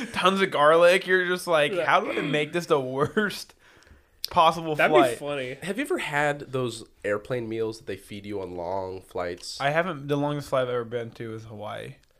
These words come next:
Speaker 3: Okay, so those
Speaker 2: I get the kids' meal.
Speaker 3: the airplane meals that they give you are, like, something that Alec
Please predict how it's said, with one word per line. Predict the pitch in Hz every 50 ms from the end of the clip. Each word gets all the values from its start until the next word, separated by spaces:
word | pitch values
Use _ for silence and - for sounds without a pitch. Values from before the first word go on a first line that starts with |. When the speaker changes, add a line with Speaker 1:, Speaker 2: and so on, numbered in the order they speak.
| _ _ _ _
Speaker 3:
Okay, | - 110 107 104 - - 90 80 -
so | - - 143 123 113 - - - _
those | - 185
Speaker 2:
I | 185
get | 214 269 277
the | 254
kids' | - - 214 190 147
meal. | 143 131 131 127 - - - - - - - - - - -
Speaker 3:
the | 139 170 147
airplane | 95 151 190 196 - - 233 247 240 220
meals | 226 240 254 254 247 247
that | 240 -
they | 240 233 226
give | - 226 233 208
you | 226 233 240 262 247 - - - 220 190 180 170 165 156 151 - _ -
are, | 151 160 165
like, | 165 160 165 151 -
something | - - 165 180 170 - - 220 220 220 - - - - _ _ - - - _ _ - -
that | 131 156 156 - -
Alec | 135 151 165 165 160 - - -